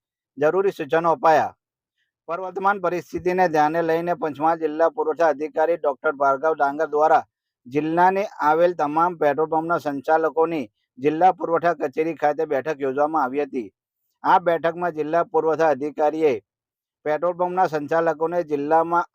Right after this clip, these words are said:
આવશ્યક ચીજ વસ્તુઓ હેઠળની પેટ્રોલિયમ પેદાશોનો પૂરતો જથ્થો જળવાઈ રહે તથા તેની સુરક્ષાને અનુલક્ષીને સરકારની જરૂરી સૂચનાઓનું પાલન કરવા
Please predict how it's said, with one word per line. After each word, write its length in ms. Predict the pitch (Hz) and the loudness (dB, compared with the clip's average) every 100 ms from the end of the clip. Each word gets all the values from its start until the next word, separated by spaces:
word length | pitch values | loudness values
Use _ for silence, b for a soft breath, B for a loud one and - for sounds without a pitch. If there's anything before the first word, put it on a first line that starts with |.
| 139 | -4
આવશ્યક 500 | 143 160 - 180 160 - | -2 -2 0 -2 -2 -4
ચીજ 160 | 160 156 | -6 0
વસ્તુઓ 420 | 147 131 - 165 165 143 | -2 -2 -4 -4 -2 -2
હેઠળની 520 | 131 151 160 143 101 _ _ - | 0 0 0 -6 -8 _ _ -2
પેટ્રોલિયમ 480 | 147 143 165 170 180 | -2 0 -2 -2 -4
પેદાશોનો 680 | 135 143 151 160 160 160 170 | -2 0 2 0 0 0 -2
પૂરતો 400 | - 139 135 175 | -2 -8 0 0
જથ્થો 460 | 147 143 120 - 160 113 _ _ _ _ | 0 -4 -4 0 0 0 _ _ _ _
જળવાઈ 440 | 120 143 147 165 170 | 0 2 2 2 4
રહે 280 | 160 165 131 104 _ _ _ | 4 2 0 -4 _ _ _
તથા 300 | 156 151 170 | -4 0 0
તેની 300 | 165 156 170 | 0 -2 -4
સુરક્ષાને 600 | 143 151 156 - 160 165 | -2 -2 -2 -2 -2 0
અનુલક્ષીને 720 | 165 151 156 139 - 160 165 110 - _ | -2 -2 -2 -4 -2 -2 0 -4 -8 _
સરકારની 760 | - 143 135 - 165 170 175 175 - _ _ _ | -2 -2 0 2 2 2 -4 -6 -8 _ _ _
જરૂરી 460 | 143 147 165 180 160 | 0 2 2 0 -2
સૂચનાઓનું 760 | 147 135 156 165 165 175 160 | -4 -2 2 2 2 -2 -2
પાલન 380 | 139 139 170 170 | 0 0 0 -2
કરવા 340 | 339 156 127 | 0 2 2